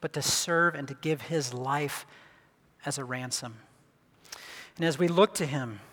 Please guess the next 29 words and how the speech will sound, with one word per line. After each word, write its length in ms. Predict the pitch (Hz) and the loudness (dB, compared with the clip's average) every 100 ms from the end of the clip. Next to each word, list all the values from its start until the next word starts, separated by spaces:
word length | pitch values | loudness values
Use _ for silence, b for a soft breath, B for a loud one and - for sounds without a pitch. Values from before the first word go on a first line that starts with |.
| B B _ _ 151 | B B _ _ -6
as 100 | 147 | 0
we 120 | 175 | 4
rejoice 600 | 175 135 156 170 190 - | 4 2 2 4 4 2
in 120 | 143 | -4
him, 320 | 127 127 107 - - _ _ - - - | -4 -8 -10 -16 -20 _ _ -16 -12 2
by 120 | 143 | 2
your 180 | 160 175 | 4 2
grace 380 | 156 160 151 - | 6 6 6 2
and 80 | 143 | 2
by 100 | 147 | 2
your 100 | 139 | 2
spir-, 420 | - 160 147 - | 0 2 2 0
Spirit 440 | - - 156 147 | -8 0 2 4
working 240 | 151 143 147 | 2 -2 0
in 60 | |
our 80 | 139 | -2
hearts, 280 | 127 135 - | 0 -2 0
may 140 | 143 | -4
we 220 | 139 160 170 | -2 -2 -2
become 420 | 147 - 156 139 | -4 -4 -4 -2
more 420 | 135 151 156 156 B B B B | -2 0 2 0 B B B B
like 340 | 139 123 123 - | -2 -2 -2 -8
him, 300 | 135 104 95 _ b b b b | -10 -10 -12 _ b b b b
so 180 | 147 | -8
that 80 | 127 | -6
the 80 | 135 | -6
world 380 | 131 156 156 143 | 0 4 4 4
might 240 | 143 143 | -2 0
see 480 | - - 156 120 | 0 0 -2 -2